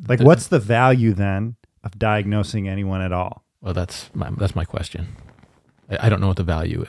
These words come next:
Speaker 2: is because, so I'll have a client who will come in and say, "I'm really codependent." And I'm like,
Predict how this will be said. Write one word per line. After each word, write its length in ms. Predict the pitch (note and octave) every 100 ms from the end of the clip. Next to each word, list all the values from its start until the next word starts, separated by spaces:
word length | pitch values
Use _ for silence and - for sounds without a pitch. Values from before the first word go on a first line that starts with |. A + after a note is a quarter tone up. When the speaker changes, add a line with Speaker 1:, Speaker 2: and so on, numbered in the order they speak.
| -
Speaker 2:
is 140 | - _ _ _ _ _ -
because, 440 | G#2 G2+ F2+ F2 C3
so 140 | G2+ G#2
I'll 160 | G2+
have 140 | G#2+ G2
a 60 |
client 320 | - A2 G2 F#2+
who 60 |
will 80 | F#2+
come 240 | - F#2+
in 140 | F2+ F2
and 80 | E2+
say, 240 | E2 F2 - - _
"I'm 300 | G#2 A#2 A2+ -
really 300 | B2 A2 G2
codependent." 680 | - G#2 F2+ - F2+ F2 - _ _
And 120 | G#2+
I'm 120 | F#2+ F#2
like, 180 | E2